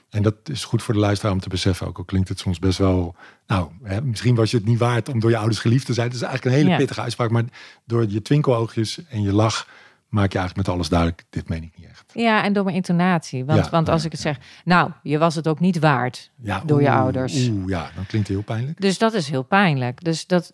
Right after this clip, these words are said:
Speaker 2: eh, ook stem zit heel veel in,
Speaker 1: Ja,
Speaker 2: hè, weet
Speaker 1: ja,
Speaker 2: je? Dus,
Speaker 1: ja,
Speaker 2: eh, dus,
Speaker 1: eens.
Speaker 2: dus dat, ehm, ja,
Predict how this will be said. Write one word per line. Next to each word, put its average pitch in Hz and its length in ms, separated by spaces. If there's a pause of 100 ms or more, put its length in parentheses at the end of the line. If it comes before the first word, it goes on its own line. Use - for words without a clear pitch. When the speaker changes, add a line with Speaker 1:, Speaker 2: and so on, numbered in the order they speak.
(120)
Speaker 2:
eh, 170 180
ook 208 140
stem 262 360
zit 156 200
heel 151 160
veel - 140
in, 135 120
Speaker 1:
Ja, 113 80
Speaker 2:
hè, 214 180
weet 185 120
Speaker 1:
ja, 107 140
Speaker 2:
je? 196 80
Dus, 180 200
Speaker 1:
ja, 170 180
Speaker 2:
eh, 165 60 (180)
dus, 170 120
Speaker 1:
eens. 95 260
Speaker 2:
dus 170 220
dat, - 280
ehm, 156 580 (800)
ja, 214 440